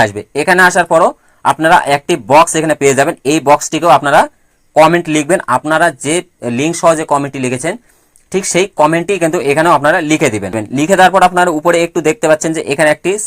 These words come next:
সেটিংসের সুইচ আছে, এটাকে আপনারা on করে দেবেন, কারণ এটা কিন্তু অনেকের অফ থাকে। প্রায় এইটটি থেকে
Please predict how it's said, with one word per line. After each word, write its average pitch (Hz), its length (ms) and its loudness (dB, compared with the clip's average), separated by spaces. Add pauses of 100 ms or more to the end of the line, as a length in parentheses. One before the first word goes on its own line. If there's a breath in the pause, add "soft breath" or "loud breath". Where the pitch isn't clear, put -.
সেটিংসের 156 520 -4
সুইচ 131 280 -4
আছে, 127 120 -6 (120)
এটাকে 143 320 -2
আপনারা 127 200 -2 (400)
on 143 220 2
করে 123 240 -2
দেবেন, 92 180 -10 (340)
কারণ 147 180 0 (160)
এটা 143 200 0
কিন্তু 156 160 -4
অনেকের 139 360 -2 (240)
অফ 151 100 -4 (120)
থাকে। 92 180 -10 (200)
প্রায় 147 200 2 (280)
এইটটি 147 300 -6
থেকে 165 120 -6